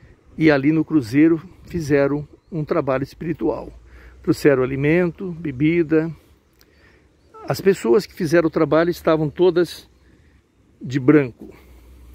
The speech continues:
Fizeram o trabalho e enquanto, ah, o, acontecia esse trabalho espiritual, muitas pessoas que estavam em volta viram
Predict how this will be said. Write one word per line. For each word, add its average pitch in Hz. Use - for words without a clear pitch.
Fizeram 135
o -
trabalho 156
e 214
enquanto, 220
ah, 151
o, 147
acontecia 165
esse 160
trabalho 143
espiritual, 151
muitas 170
pessoas 160
que -
estavam 147
em 139
volta 147
viram 143